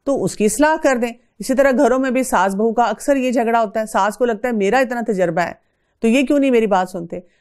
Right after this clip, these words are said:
माँ बाप और बच्चों में भी ये झगड़ा हो रहा होता है। तो उन्होंने भी बात सुने बगैर उसको पहले रिजेक्ट करना शुरू कर दिया।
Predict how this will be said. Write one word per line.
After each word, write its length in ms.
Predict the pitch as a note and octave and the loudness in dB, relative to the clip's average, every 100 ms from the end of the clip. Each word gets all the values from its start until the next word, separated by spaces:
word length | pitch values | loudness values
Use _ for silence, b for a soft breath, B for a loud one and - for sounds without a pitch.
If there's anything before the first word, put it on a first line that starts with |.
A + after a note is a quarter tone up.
| _ F#3 | _ -6
माँ 280 | G3 A#3 | 0 2
बाप 200 | B3+ C#4+ | 2 0
और 100 | C#4 A3 | 0 -2
बच्चों 300 | F#3+ F#3 F3 | -4 -4 -4
में 140 | F#3 | -2
भी 140 | G#3 | 0
ये 100 | G#3 | 2
झगड़ा 300 | G#3 A3 G#3+ | 2 0 0
हो 160 | G#3+ G#3 | 0 0
रहा 120 | G#3 | 0
होता 220 | G3+ G3 | -2 -4
है। 60 | G3+ _ _ _ _ _ _ _ _ - - | -16 _ _ _ _ _ _ _ _ -8 2
तो 80 | |
उन्होंने 300 | G3+ A#3 B3+ B3 | 4 4 4 2
भी 220 | C4+ E4 B B B | 2 0 B B B
बात 300 | G#3 A3 C#4 | 2 2 0
सुने 260 | - C4+ C#4+ | 0 0 2
बगैर 440 | A#3 G#3+ A#3 D#4+ | 2 2 2 2
उसको 200 | F4 - | -2 -4
पहले 300 | C4 A#3 B3 | -2 0 0
रिजेक्ट 340 | G#3+ F#3 G#3 G3+ | 0 0 -2 0
करना 200 | F#3 E3+ | -2 -2
शुरू 220 | E3+ E3 | -4 -6
कर 140 | D#3 D#3 | -2 -4
दिया। 280 | D3+ D#3 | -2 -6